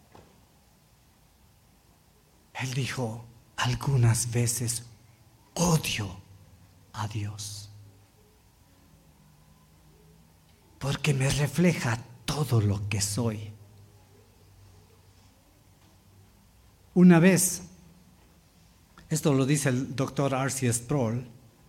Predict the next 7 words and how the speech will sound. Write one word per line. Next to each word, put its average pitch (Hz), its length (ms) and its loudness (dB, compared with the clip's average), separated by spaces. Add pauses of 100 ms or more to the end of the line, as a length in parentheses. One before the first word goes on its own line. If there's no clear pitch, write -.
(500)
un 131 220 0
gran 143 320 4
teólogo, 117 500 -6 (2250)
una 175 180 10
vez 175 380 6 (1900)
le 147 240 6
dijo 139 480 2